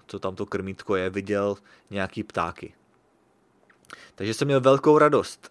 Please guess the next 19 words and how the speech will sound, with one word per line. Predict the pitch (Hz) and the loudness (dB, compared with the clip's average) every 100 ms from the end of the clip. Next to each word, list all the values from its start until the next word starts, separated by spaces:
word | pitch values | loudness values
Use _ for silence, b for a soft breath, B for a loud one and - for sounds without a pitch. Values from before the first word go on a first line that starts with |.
| _ | _
a | 95 92 | -6 -6
přiblížil | 101 131 127 131 135 131 | -6 -6 -2 -2 0 0
jsem | 135 131 | -2 -4
se | 139 | -6
trošku, | 123 120 - 131 | -4 -6 -4 0
ale | 120 104 | 2 2
jakmile | 107 135 123 127 | 0 -2 -2 -2
mě | 123 | -2
zahlídli, | 110 98 104 101 98 104 | -2 -2 -4 -4 -4 -4
tak | 98 92 | -4 -8
hned | 95 95 95 - B B B B _ | -8 -8 -8 -12 B B B B _
odletěli. | 95 90 - 73 62 87 _ | -6 -6 -8 -12 -12 -18 _
Takže, | - 76 - 73 73 _ B B B B | -20 -18 -12 -10 -10 _ B B B B
a, | 82 85 87 | -10 -8 -10
není | 92 101 110 | -6 -6 -2
to | 113 | -4
úplně | 107 110 107 | -2 -4 -4
ideální | 101 101 98 101 101 | -2 -2 -2 -4 -8
místo. | 98 87 - 87 | -10 -10 -6 -6